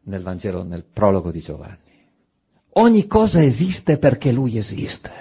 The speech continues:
Io sono. La vita ha a che fare con Dio.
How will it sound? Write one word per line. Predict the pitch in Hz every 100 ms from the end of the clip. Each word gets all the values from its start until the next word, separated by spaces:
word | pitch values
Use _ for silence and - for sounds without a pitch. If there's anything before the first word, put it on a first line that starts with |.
| - _ _ 302
Io | 110 101 101 - -
sono. | - 113 - - - _ _ _ _ _ _ _ _ _ _ _ _ _ _ _ _ _ _ _ _ _ -
La | 123
vita | 135 170 135 110
ha |
a | 101
che | 110
fare | - 117 110
con | 104 90
Dio. | 92 78 -